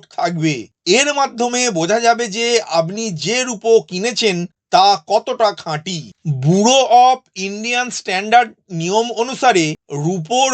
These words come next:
বিশুদ্ধতার জন্য ছয়টি নতুন মান নির্ধারণ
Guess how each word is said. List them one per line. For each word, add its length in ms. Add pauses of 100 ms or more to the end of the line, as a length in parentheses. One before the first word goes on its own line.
(120)
বিশুদ্ধতার 680
জন্য 300 (280)
ছয়টি 460 (200)
নতুন 300 (160)
মান 240 (160)
নির্ধারণ 460